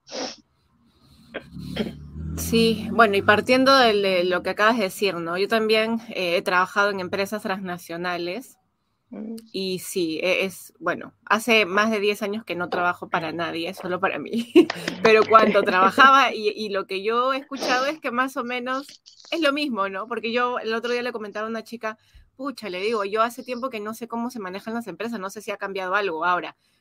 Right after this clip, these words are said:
Speaker 1: como yo también doy talleres a empresas, lo que me he dado cuenta es que es lo mismo y hasta está empeorando, <laughs> ¿no? Entonces,
Speaker 2: Sí.
Speaker 1: Viene el tema de, como tú dices, mucha competitividad,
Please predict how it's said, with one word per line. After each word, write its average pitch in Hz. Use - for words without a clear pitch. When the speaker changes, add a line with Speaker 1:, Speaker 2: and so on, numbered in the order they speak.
Speaker 1:
como 196
yo 233
también 269
doy 262
talleres 254
a 240
empresas, 226
lo 202
que 196
me 214
he 233
dado 240
cuenta 247
es -
que 254
es 233
lo 226
mismo 214
y 175
hasta 185
está 226
empeorando, 202
<laughs> 202
¿no? 226
Entonces, 247
Speaker 2:
Sí. -
Speaker 1:
Viene 254
el 254
tema 254
de, 226
como 196
tú 226
dices, 208
mucha 240
competitividad, 190